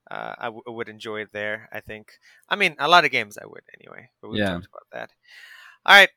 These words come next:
Speaker 1: sir, um, final closing thoughts on Children of Zodiacs.
Speaker 2: I would definitely say if you're a fan of S R P Gs and you're a fan of tabletop games, definitely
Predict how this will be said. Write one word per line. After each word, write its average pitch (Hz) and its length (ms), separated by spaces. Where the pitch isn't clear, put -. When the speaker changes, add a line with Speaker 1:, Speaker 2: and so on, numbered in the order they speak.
Speaker 1:
sir, 185 520
um, 160 400
final 208 320
closing 202 540
thoughts 156 360
on 131 280
Children 127 340
of 107 80
Zodiacs. - 880
Speaker 2:
I 185 200
would 135 160
definitely 110 420
say 104 320
if 98 140
you're 131 120
a 123 60
fan 113 240
of 101 100
S 101 200
R 98 120
P 101 160
Gs 98 460
and 92 100
you're 90 120
a - 20
fan 92 180
of 87 80
tabletop 95 540
games, 98 400
definitely 101 360